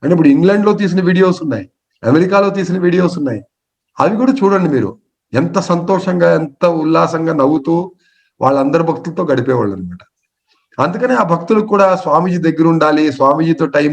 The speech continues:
గడపాలి అని ఎంతసేపు ఒక ఆశ ఉండేదన్నమాట. సీరియస్ గా ఏమి మాట్లాడకుండా కూర్చుంటే వాడి దగ్గర ఉండాలని ఎవడు కనిపిస్తుంది? ఆ, బాబు ఎప్పుడు పోదాంరా ఇక్కడి నుంచి అనిపిస్తుంది,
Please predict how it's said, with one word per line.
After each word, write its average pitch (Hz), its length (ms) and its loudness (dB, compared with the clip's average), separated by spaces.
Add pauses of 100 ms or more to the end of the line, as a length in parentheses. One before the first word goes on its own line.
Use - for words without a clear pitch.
(100)
గడపాలి 143 440 0
అని 156 180 -2 (560)
ఎంతసేపు 180 500 2
ఒక 180 240 2
ఆశ 139 360 -2
ఉండేదన్నమాట. 104 680 -6 (480)
సీరియస్ 196 520 2
గా 202 100 0
ఏమి 190 300 4 (120)
మాట్లాడకుండా 185 480 -2
కూర్చుంటే 170 360 -2
వాడి 160 280 2
దగ్గర 160 200 0
ఉండాలని 165 400 0
ఎవడు 139 200 2
కనిపిస్తుంది? 151 580 -4 (600)
ఆ, 151 60 -4 (460)
బాబు 143 220 4
ఎప్పుడు 147 220 0
పోదాంరా 160 380 4
ఇక్కడి 143 200 -2
నుంచి 139 180 -4
అనిపిస్తుంది, 117 500 -6